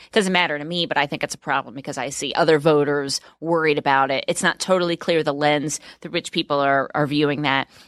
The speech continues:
You wanna ask it. You'd wanna also ask it. They obviously have a lot of questions on, uh, in here on this topic, but you'd also wanna ask it, like,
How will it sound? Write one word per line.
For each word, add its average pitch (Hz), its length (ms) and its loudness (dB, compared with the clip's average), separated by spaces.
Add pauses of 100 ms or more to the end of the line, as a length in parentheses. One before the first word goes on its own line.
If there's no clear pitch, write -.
(120)
You 160 220 0
wanna 147 280 4
ask 143 380 -2
it. 151 200 -2
You'd 151 200 -8
wanna 160 280 -2
also 214 320 2
ask - 300 -2
it. 160 100 -2
They 151 100 4
obviously 151 320 0
have 139 120 -4
a 135 40 -4
lot 139 200 2
of - 60 -8
questions 151 480 -4
on, 127 220 -2
uh, 160 120 -2 (100)
in 185 160 0
here 147 240 -2
on 135 180 0
this 123 180 -8
topic, 180 400 -6
but 147 140 -2
you'd 165 140 -2
also 156 220 0
wanna 147 180 -2
ask 139 240 -2
it, - 40 -8
like, 127 140 -6